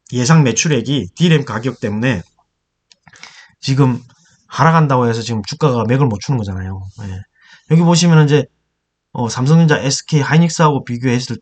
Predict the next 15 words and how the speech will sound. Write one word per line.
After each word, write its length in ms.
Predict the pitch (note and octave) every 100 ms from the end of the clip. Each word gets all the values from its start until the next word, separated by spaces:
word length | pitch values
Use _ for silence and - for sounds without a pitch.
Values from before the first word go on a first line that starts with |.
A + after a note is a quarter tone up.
| -
때 400 | A2+ G#2+ A2+ F#2+ -
여기 180 | A2+ G#2+
보시면은, 680 | A#2 A#2+ A#2+ G#2+ A2 A2 F#2+ _ _ _ _ -
어, 280 | G#2 F#2 - _ _ _ _ _ _ -
피이알이 720 | - E3 A#2+ G#2+ G2+ G#2 F2+ - _ _ _
보세요. 240 | A2+ G#2+
삼성전자 460 | G2 C3 D3+ D#3 D3
하이-, 240 | A#2 C#3 -
하이닉스보다 460 | C#3 C#3 - C3+ A2 A#2+ A#2
높게 300 | D#3 D3 -
평가되고 440 | C#3 B2 A#2 G#2
있죠. 280 | F#2 C3 A#2 _ _ _ _
십육점이팔, 800 | - C#3 C3+ C3 B2 G2+ F#2 B2
십삼점공, 640 | A#2+ - A2 A2 G2+ F#2+ G2 -
그죠? 260 | A2 D3